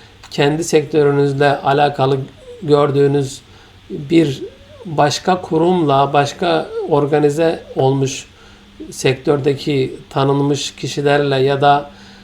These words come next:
sizin güvendiğiniz kişilerle serbest partnerlik yapın ki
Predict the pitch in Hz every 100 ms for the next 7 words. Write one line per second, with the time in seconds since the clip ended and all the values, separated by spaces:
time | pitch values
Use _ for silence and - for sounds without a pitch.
0 | - - - 151 156 156 151 151 147 147
1 | 139 131 - - 151 170 165 160 214 233
2 | - - - - - - 180 190 185 185
3 | 190 196 - 165 165 175 180 180 196 170
4 | 151 - 185 240 240 - - - - -
5 | 202 214